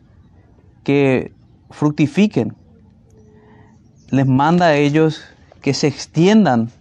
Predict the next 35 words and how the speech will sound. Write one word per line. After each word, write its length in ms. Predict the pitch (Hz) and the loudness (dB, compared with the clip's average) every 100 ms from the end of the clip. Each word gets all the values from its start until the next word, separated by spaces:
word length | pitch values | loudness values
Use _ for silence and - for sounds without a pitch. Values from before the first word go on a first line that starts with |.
| _ - _ _ _ _ - | _ -20 _ _ _ _ -6
por 160 | 135 123 | -4 -2
toda 200 | 127 139 | -2 0
la 160 | 147 | 0
tierra. 420 | 135 175 180 117 - _ - _ _ _ - _ _ _ _ - _ _ - | 0 0 0 -2 -8 _ -20 _ _ _ -20 _ _ _ _ -20 _ _ -18
Ese 180 | - 151 | -8 -2
es 60 | 151 | 0
el 60 | |
mandato 540 | 156 156 131 143 139 156 | 2 2 2 0 -2 -2
que 100 | 160 | -2
vuelve 720 | 131 120 135 190 208 143 131 | -2 -2 0 2 2 2 0
a 120 | - | -2
recibir 680 | 135 139 147 127 123 135 139 - - - - _ - _ - | 0 0 0 0 2 0 -4 -16 -20 -20 -20 _ -20 _ -4
Noé 440 | 139 131 127 147 | 0 2 0 0
una 300 | 120 147 151 | 0 0 0
vez 160 | 127 127 | 0 -2
que, 340 | - 147 135 139 - - - - - _ | -2 0 0 -4 -12 -20 -20 -20 -20 _
que 120 | - 143 | -8 -4
se 100 | 151 | -4
establece 680 | 147 147 127 131 127 160 | -2 0 0 0 0 0
al, 220 | 147 156 - | 0 0 0
al 180 | 151 160 | 0 0
bajar, 400 | 131 - 156 170 | 0 -2 -2 0
al 160 | 147 | 0
descender 640 | 143 143 147 120 127 131 131 - - | 0 0 0 2 2 0 -4 -14 -12
del 220 | 120 131 | -4 -2
arca. 400 | 127 151 156 139 | 0 0 0 -2
Fíjense, 380 | 113 135 151 147 | -4 -2 -2 0
el 80 | 151 | 0
versículo 420 | 143 - 143 160 | 0 -2 -2 0
uno 360 | 151 160 180 170 | 2 2 2 2
dijo, 300 | 147 151 170 | 0 0 0
"Bendijo 600 | 143 135 131 196 214 240 | 0 0 2 2 2 0
Dios 260 | 185 170 165 | 2 2 0
a 100 | 165 | 0
Noé 380 | 151 131 139 | 0 0 -2